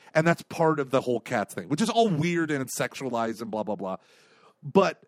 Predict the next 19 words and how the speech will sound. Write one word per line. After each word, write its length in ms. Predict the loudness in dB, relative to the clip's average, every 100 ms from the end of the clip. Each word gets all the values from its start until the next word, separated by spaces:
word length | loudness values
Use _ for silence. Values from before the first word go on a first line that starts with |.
| _ _ _
the 220 | 2 6 6
whole 380 | 2 2 2
point 420 | 2 -2 0 0 2
of 140 | 2
the 80 | 2
movie 400 | 2 2 0 0
is 280 | 2 2 0 0
at 180 | 2 2
the 80 |
very 680 | 0 0 2 2 0 -4 -6 _ _
end, 600 | 4 4 4 0 -10 -18 _ _ _ _ _ _ _ _ _ _ _
she 300 | -4 0 2
gets 240 | 0 -4
accepted 1040 | -8 -6 -4 2 2 2 -6 -6 -4 -8 -16 _
into 400 | 2 2 2 2
the 200 | 4 2
Jellicoe 580 | 2 2 2 2 0 0
cat 320 | -2 -6 -6
thing, 380 | -8 -8 -8